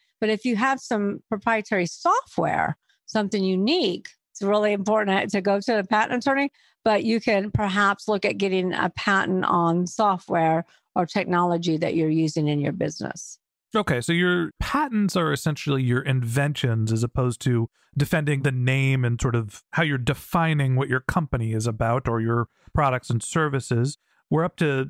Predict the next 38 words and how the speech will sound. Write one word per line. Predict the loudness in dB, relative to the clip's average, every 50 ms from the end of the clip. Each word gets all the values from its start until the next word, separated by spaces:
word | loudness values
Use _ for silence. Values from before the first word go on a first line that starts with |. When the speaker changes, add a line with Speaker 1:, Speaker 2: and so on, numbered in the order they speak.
| -8 -14
Speaker 2:
three | -18 -8 -4 -2 0 2 0 0 0
pillars | 0 0 0 2 0 0 0
of | 0 0 0
I | 0 0 -2
P, | -2 -2 0 2 2 2 2 2 0 -2 -4 -2
brand, | 0 0 0 0 0 0
trademarks, | 0 0 0 2 2 0 0 0 -2
and | -4 -2
patents. | -2 0 0 0 0 0 -2 -2 -2 -4 -8 -8 -6 -4 -2
Give | 0 0 0
us | -2
the | -2 0
back | 0 0 -2 0 0
half. | -2 -2 -2 -4 -6 -12 _ _ _ _ _ _ _ _ _
Speaker 1:
So | _ -8 -2 2 4 6 6 6 4
now | 4 2 2 2 2 2
we | 2 2 2 2 2
have | 2 2 2 4 4 4 4 4 2 0 -2
contracts. | -2 0 2 4 2 2 0 0 0 2 2 2 2 0 -2 -4 _ -16 -18 -18 -18 -18 -20 _ _ _ _ _ _ _ _ -6
Contracts | -2 2 4 4 4 4 2 2 0 0 2 2 2 2 0 -2 -2 -2
are, | 0 2 4 4 4 4 4 2 0 -2 -4
we | -4 -4 -4 -2
call | 0 0 0 0
this | 0 -2 -4 -4
proprietary | -4 -6 -8 -6 -6 -4 0 0 2 2 0 0 -2 -2 0 0 2 2 2 2 0 0 -2 -6 _ _ _ _
because | -8 -4 0 2 2 2 2
this | 0 -2 -2 0
adds | 0 0 0 2 0 0
a | 0
lot | 2 2 2 2 2
of | 2 2
value | 2 2 2 0 -2
to | -2 -2 -2
the | -2
business. | -2 -2 -2 -2 -2 -4 -4 -4 -4
So | -4 -4
think | -2 -2 -2 0 0 0
about, | 0 2 2 4 4 4 4 4 2 0 -2